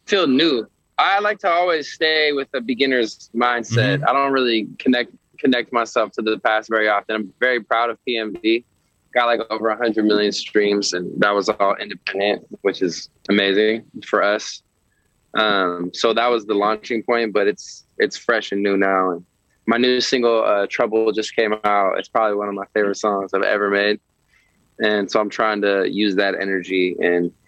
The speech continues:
Speaker 1: push forward feeling new.
Speaker 2: Yeah, well, dude, I actually was gonna say, like,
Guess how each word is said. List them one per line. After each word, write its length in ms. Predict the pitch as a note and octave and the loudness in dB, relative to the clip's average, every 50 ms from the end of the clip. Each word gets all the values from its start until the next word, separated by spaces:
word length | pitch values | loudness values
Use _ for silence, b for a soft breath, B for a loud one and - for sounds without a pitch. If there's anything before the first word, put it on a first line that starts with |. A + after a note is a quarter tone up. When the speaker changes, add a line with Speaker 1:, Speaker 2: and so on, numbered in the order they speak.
| _ - | _ -4
Speaker 1:
push 220 | - A#2+ G#2+ - - | 0 0 0 0 0
forward 460 | - - G#2 G2+ G2+ G2 F#2 F2 - _ _ _ | 0 2 2 4 4 2 0 -2 -6 _ _ _
feeling 440 | - - A2 G2+ F#2 F#2 G2 F#2+ - _ _ - - | -4 -2 -2 0 0 -2 -4 -6 -8 _ _ -6 -4
new. 280 | - G2+ G2 F#2 F2+ F2+ _ _ _ _ _ _ | -2 0 0 0 0 -2 _ _ _ _ _ _
Speaker 2:
Yeah, 160 | - B2+ E3 E3 | 0 2 2 4
well, 140 | E3 C#3+ | 2 2
dude, 200 | C3 C#3+ F3 D#3 | 2 2 0 0
I 140 | - G#2+ C3+ | 0 0 0
actually 480 | C3+ E3 - - E3+ D#3 D#3+ D#3+ C#3 - | 0 0 0 0 2 2 2 2 2 2
was 240 | B2+ D3 D3+ C#3+ B2 | 2 2 2 2 2
gonna 220 | C#3+ D#3+ D#3 D3+ | 2 2 2 0
say, 360 | D3+ - D#3+ D#3+ D#3+ D3 A#2+ | 0 2 2 2 2 2 2
like, 300 | A2+ A2+ A2 G#2+ G2+ - | 2 2 0 0 0 -4